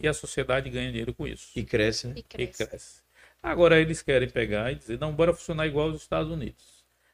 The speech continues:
Speaker 1: Aí pega, nós não temos grandes em-, empresa nenhuma no Brasil investe em tecnologia, em ciência e tecnologia. Empresa nenhuma no Brasil investe no desenvolvimento de produtos.
Speaker 3: Já
Speaker 1: E,
Speaker 3: começou
Speaker 1: portanto,
Speaker 3: mal.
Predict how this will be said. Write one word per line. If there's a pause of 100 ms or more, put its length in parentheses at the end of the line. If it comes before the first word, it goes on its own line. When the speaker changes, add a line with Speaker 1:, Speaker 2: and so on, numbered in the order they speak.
(120)
Speaker 1:
Aí
pega, (220)
nós
não
temos
grandes
em-,
empresa
nenhuma
no
Brasil
investe
em
tecnologia, (260)
em
ciência
e
tecnologia. (1080)
Empresa
nenhuma
no
Brasil
investe (340)
no
desenvolvimento
de
produtos.
Speaker 3:
Já
Speaker 1:
E,
Speaker 3:
começou
Speaker 1:
portanto,
Speaker 3:
mal.